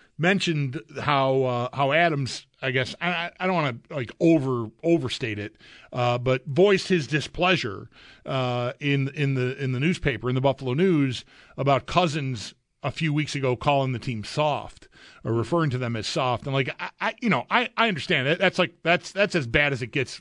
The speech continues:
with hockey people. If you, if you call a player soft or a team soft. So I, I,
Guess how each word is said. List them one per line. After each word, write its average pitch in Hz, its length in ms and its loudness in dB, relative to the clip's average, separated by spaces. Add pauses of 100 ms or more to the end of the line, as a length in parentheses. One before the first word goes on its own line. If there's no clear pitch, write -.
(120)
with 127 140 -2
hockey 120 300 -2
people. 104 340 -10
If 104 120 -12
you, 120 200 -4
if 113 100 -10
you 120 100 -6
call 120 380 2
a 101 60 -4
player 175 320 2
soft 151 400 2
or 117 100 -4
a 104 40 -6
team 123 260 -4
soft. 139 400 0 (380)
So 127 340 0
I, 156 220 -6
I, 156 160 -2